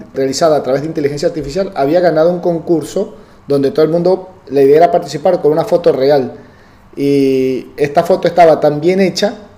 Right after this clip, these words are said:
que ganó el concurso. Después el autor dijo, "No, esta foto no es real, esta foto es con inte-, inteligencia artificial".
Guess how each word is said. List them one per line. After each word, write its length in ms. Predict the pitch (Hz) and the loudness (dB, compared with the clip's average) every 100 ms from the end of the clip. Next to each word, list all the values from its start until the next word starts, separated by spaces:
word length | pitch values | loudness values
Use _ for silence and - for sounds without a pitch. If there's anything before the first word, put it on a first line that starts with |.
| - - | -8 0
que 100 | 143 | 2
ganó 180 | 143 | 2
el 60 | 135 | 0
concurso. 480 | 147 143 190 190 143 | -2 2 2 4 0
Después 420 | 143 - 180 196 | 0 4 4 4
el 80 | 202 | 2
autor 320 | 165 196 190 | 4 2 2
dijo, 240 | 175 151 | 2 2
"No, 240 | 160 156 - | 2 0 -2
esta 280 | - - 175 | -6 0 -2
foto 380 | - 185 180 202 | 0 -4 -2 -2
no 160 | 165 156 | 0 -2
es 140 | 156 | -2
real, 280 | 175 156 160 | 0 0 0
esta 200 | 175 - | -4 -4
foto 320 | 143 143 156 | -4 0 2
es 180 | 175 175 | 2 0
con 160 | 160 | -2
inte-, 260 | 139 127 113 | -2 -6 -8
inteligencia 500 | 131 131 131 131 143 | -8 -6 -6 -4 -2
artificial". 640 | 165 139 123 120 175 - | -2 -2 -6 0 0 -2